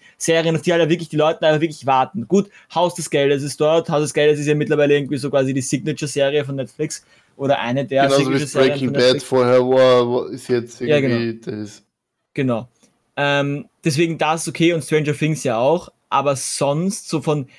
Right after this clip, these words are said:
Speaker 1: so wirklich so große Titel, die jetzt nicht so, weil das Problem ist halt, Netflix hat jetzt halt eben so zwei, drei Sachen jetzt immer noch am Laufen, die halt so Netflix-typisch sind, aber das reicht halt, glaub ich, den Leuten nicht. Die Leute wollen halt wirklich auch, Leute wollen bre-, ein breites Angebot.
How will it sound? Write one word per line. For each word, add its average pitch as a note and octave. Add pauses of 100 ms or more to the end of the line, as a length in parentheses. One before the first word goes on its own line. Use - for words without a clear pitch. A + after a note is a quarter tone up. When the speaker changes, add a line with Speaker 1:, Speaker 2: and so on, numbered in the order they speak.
(140)
Speaker 1:
so D3+
wirklich F3
so E3+
große E3
Titel, D3+
die D#3
jetzt D3
nicht F#3
so, D#3+ (200)
weil D#3
das D3
Problem D#3+
ist F#3+
halt, E3
Netflix F3+
hat F#3
jetzt F3+
halt E3+
eben E3
so D3
zwei, C#3
drei C3
Sachen C#3
jetzt D3+
immer E3
noch D#3
am D#3
Laufen, C#3+
die C#3+
halt C3
so C3+
Netflix-typisch D3+
sind, E3 (300)
aber C#3+
das -
reicht F3
halt, B2
glaub A2+
ich, A#2+
den A#2+
Leuten G#2+
nicht. A2+
Die B2
Leute C3+
wollen D3
halt D3
wirklich E3
auch, D#3 (220)
Leute D#3
wollen D#3+
bre-, -
ein C#3
breites D#3
Angebot. D3+